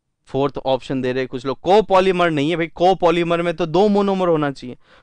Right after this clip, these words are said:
कोपॉलीमर में तो कितने मोनोमर होना चाहिए? दो मोनोमर होना चाहिए, तो इसमें दो मोनोमर कहाँ है? इसमें तो एक ही मोनोमर है।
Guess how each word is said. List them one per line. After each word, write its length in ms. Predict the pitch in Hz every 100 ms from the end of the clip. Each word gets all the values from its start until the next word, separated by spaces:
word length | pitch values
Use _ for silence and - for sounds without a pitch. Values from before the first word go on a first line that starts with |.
| _ -
कोपॉलीमर 680 | 185 196 175 170 185 180 180
में 100 | 180
तो 100 | 175
कितने 320 | 170 175 185
मोनोमर 400 | 175 160 156 151
होना 200 | 131 123
चाहिए? 260 | - 127 120
दो 220 | 156 190
मोनोमर 440 | 180 180 175 175
होना 260 | 160 143 139
चाहिए, 240 | - 127 - _ _ -
तो 60 |
इसमें 280 | 131 151 151
दो 180 | 151 170
मोनोमर 440 | 175 180 180 180
कहाँ 220 | 170 160
है? 100 | 131
इसमें 240 | 127 143 143
तो 80 | 165
एक 220 | 180 180
ही 60 | 214
मोनोमर 440 | 190 175 165 151
है। 180 | 135